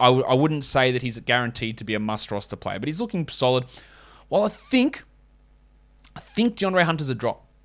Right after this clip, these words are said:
He's a drop in ten team leagues. I feel confident about that. He looks like rookie DeAndre Hunter and post-injury DeAndre, DeAndre Hunter, not the first twenty games of last year DeAndre Hunter. He can't get enough shots. He doesn't do anything in any, any other areas.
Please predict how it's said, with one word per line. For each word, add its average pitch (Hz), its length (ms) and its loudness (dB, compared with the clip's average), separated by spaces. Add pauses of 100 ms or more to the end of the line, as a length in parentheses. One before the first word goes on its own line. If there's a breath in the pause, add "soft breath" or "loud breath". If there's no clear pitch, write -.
(120)
He's 156 160 -4
a 147 40 0
drop 190 260 4
in 175 100 0
ten 139 240 2
team 135 180 2
leagues. 120 320 0
I - 60 -6
feel 123 180 0
confident 123 380 -4
about 107 180 -2
that. 139 140 -2
He 170 100 4
looks 214 220 0
like 170 160 2
rookie 170 260 -2
DeAndre 147 320 4
Hunter 151 320 0 (240 loud breath)
and 123 140 -4
post-injury 131 640 2
DeAndre, 110 460 -2 (100)
DeAndre 107 320 -2
Hunter, 104 200 -6
not 127 220 -2
the - 80 -18
first 127 320 0
twenty 123 220 0
games 113 280 0
of 107 80 -6
last 107 320 -2
year 107 80 -4
DeAndre 98 280 -6
Hunter. 98 280 -12 (240 loud breath)
He 104 80 -12
can't - 220 2
get 185 100 0
enough 165 220 -2
shots. - 440 -2 (180)
He 110 80 -4
doesn't 143 160 0
do 127 100 2
anything 156 320 0
in 160 80 -4
any, 147 340 -2
any 143 200 0
other 135 180 4
areas. 131 480 -4